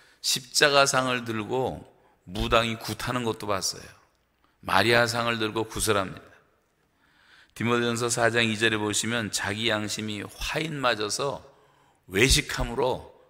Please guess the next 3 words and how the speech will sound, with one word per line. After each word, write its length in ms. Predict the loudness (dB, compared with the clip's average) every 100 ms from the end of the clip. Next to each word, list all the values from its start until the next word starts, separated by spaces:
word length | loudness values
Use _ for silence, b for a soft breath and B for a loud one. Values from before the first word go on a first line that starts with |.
| _
거짓말하는 920 | -4 0 0 -2 -2 -2 0 -2 -4
자들이라 540 | -4 -4 -4 -4 -4 -2
말합니다. 600 | -2 -2 -4 -10 -16